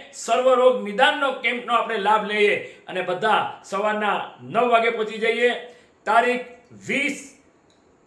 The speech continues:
ચાર બે હજાર પચીસ, રવિવારે સવારના નવ કલાકથી લઈ ને બપોરે ત્રણ કલાક સુધી. તો બસ સ્ટેન્ડ પાસે વી વી વિદ્યાલયમાં આવવાનું ચૂકશો નહીં, એવી તમામ મારા આજુબાજુ તાલુકાના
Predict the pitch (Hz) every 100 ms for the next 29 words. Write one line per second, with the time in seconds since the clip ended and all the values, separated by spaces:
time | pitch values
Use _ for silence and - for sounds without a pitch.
0 | _ - 240 254 - - - - 104 226
1 | 208 233 208 208 202 262 269 - - -
2 | _ _ _ - 113 202 269 277 269 277
3 | 277 254 - - - 208 226 226 185 180
4 | 247 254 254 247 247 240 247 254 247 185
5 | 185 202 202 226 196 - 247 269 247 233
6 | 226 - 214 208 202 - - - _ 208
7 | 208 175 - - 185 - 262 247 226 233
8 | 214 180 147 214 240 220 202 220 220 208
9 | - - - 180 196 175 220 233 226 214
10 | 208 240 240 247 226 - - - 196 214
11 | 185 - - 202 277 269 233 226 208 -
12 | - - _ 165 196 277 262 247 220 214
13 | 214 214 208